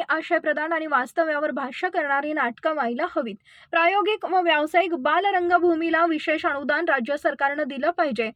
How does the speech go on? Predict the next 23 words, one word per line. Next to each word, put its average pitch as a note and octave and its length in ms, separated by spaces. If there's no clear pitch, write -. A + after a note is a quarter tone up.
तसेच E4+ 260
ज्येष्ठ F4 380
कलाकारांच्या F4+ 600
मानधनात D4+ 560
वाढ C4+ 320
करावी. A3 320
तिकीट F4 300
दर F4 280
कपात F4+ 360
व्हावी, F4 260
अशी E4 240
अपेक्षा D#4+ 500
शंभराव्या D#4+ 580
अखिल D4 260
भारतीय D4 420
मराठी E4 340
नाट्य F#4+ 340
संमेलनाचे F#4 680
स्वागताध्यक्ष D#4+ 840
व F4+ 100
राष्ट्रवादी E4 640
काँग्रेसचे C#4+ 460
अध्यक्ष D#4 500